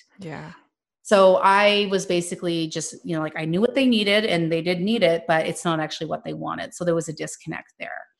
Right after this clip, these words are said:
Speaker 2: And so when it comes to messaging and marketing, we always have to basically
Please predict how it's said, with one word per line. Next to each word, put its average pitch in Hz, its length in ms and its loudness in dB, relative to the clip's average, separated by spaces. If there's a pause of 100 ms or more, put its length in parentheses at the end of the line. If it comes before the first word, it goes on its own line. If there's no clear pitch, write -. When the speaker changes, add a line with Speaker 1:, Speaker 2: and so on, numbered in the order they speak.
Speaker 2:
And 180 180 -4
so 190 160 0
when 196 160 0
it 202 140 -6
comes 202 360 -2
to 170 180 -2
messaging 160 580 -2
and 151 100 -4
marketing, 156 400 -6
we 160 140 -6
always 190 340 2
have 156 280 -2 (100)
to 156 400 -6 (800)
basically 170 760 -4